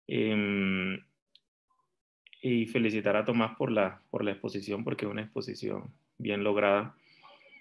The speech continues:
Me parece muy importante la bibliografía que usó, bibliografía actual, eh, de guías internacionales, de guías de peso que lo hacen una exposición,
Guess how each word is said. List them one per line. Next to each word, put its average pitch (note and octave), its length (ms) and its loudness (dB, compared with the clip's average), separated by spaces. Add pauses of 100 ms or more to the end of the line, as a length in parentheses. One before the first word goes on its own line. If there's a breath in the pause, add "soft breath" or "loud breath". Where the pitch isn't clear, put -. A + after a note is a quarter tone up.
(500 loud breath)
Me A#2+ 160 2
parece A2+ 400 2
muy C3 180 6
importante A#2+ 720 2
la B2 140 6
bibliografía G#2 760 2
que B2+ 100 -2
usó, A#2 280 -2
bibliografía G#2 920 -2
actual, G#2+ 920 2 (220)
eh, G2+ 320 -6 (1160)
de G#2 260 0
guías G#2+ 380 4
internacionales, G#2 1120 0
de G2 120 -4
guías F#2+ 260 0
de G2+ 100 2
peso G#2 400 0
que G#2 140 -4
lo G2+ 120 0
hacen G2 360 -4
una G2+ 160 -4
exposición, F#2+ 720 -6